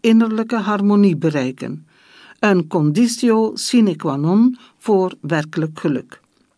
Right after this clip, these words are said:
Het impliceert dus niet dat wij moeten afzien van fysieke genoegens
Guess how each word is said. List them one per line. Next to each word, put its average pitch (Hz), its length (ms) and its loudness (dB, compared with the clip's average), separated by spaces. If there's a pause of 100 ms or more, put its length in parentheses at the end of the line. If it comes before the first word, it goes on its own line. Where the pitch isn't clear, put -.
(1400)
Het - 180 0
impliceert 226 600 2
dus - 220 -4
niet 285 280 2
dat 214 180 -6
wij 208 160 0
moeten 185 300 0
afzien 214 520 -2
van 185 240 -2
fysieke 175 560 -4
genoegens 208 640 0